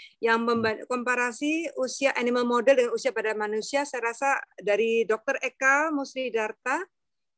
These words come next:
Speaker 1: saya rasa
Speaker 2: Iya.
Speaker 1: mungkin ini mirip dengan yang pertanyaan Prof, Prof Susan-, eh, Dokter Prof Susana tadi.
Speaker 2: Ya,
Speaker 1: Kemudian
Speaker 2: betul.
Speaker 1: how to make any, dan Dokter Oski menanyakan how to make animal model of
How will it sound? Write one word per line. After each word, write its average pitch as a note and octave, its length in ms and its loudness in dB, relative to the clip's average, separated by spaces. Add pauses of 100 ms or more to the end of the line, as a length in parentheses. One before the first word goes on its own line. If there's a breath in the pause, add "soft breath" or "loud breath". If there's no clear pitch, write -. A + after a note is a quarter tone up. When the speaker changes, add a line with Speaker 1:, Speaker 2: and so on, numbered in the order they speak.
Speaker 1:
saya C4+ 320 -2
rasa D#4+ 80 0
Speaker 2:
Iya. D4+ 80 4
Speaker 1:
mungkin D4+ 200 6 (120)
ini D#4+ 40 -2 (200)
mirip C4 240 2
dengan B3 240 2
yang A#3+ 80 -2
pertanyaan B3 400 -4
Prof, A#3+ 240 -4
Prof A3 240 -2
Susan-, A#3+ 240 -6
eh, A3+ 160 0
Dokter G#3+ 240 -2
Prof G#3+ 160 -2
Susana A3 400 -4
tadi. G#3+ 480 -2 (560 loud breath)
Speaker 2:
Ya, - 80 4
Speaker 1:
Kemudian C4+ 360 4
Speaker 2:
betul. F4 320 -2 (320)
Speaker 1:
how D4+ 140 6 (100)
to F4 160 -6
make D#4 240 -4
any, C4+ 320 -6
dan A3+ 240 0
Dokter C#4+ 240 -2
Oski D4+ 400 -2
menanyakan D4 560 -4
how D#4+ 160 -4
to D#4 160 -4
make E4+ 240 -2
animal D4 320 2
model C#4+ 560 0 (160)
of C#4 160 -2